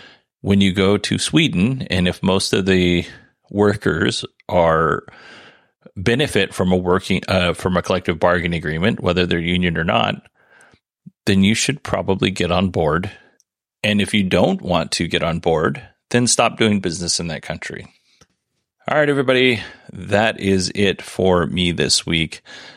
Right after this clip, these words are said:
I don't know what we're gonna cover on Tuesday. It might be Rivian, might be Fisker. I'll have to listen to those earnings calls before I decide which one we're gonna do. But as soon as I get done with this podcast, I'm gonna start,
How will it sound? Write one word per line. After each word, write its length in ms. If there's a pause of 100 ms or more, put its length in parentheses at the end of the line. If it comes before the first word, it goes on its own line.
(360)
I 180
don't 260
know 440
what 180
we're 80
gonna 240
cover 500
on 200
Tuesday. 420
It 80
might 220
be 100
Rivian, 680
might 240
be 240
Fisker. 640 (180)
I'll 140
have 120
to 100
listen 300
to 120
those 180
earnings 320
calls 320
before 280
I 40
decide 480
which 240
one 160
we're 140
gonna 180
do. 320 (460)
But 140
as 100
soon 160
as 240
I 260
get 300
done 340
with 400 (120)
this 340
podcast, 760
I'm 80
gonna 140
start, 480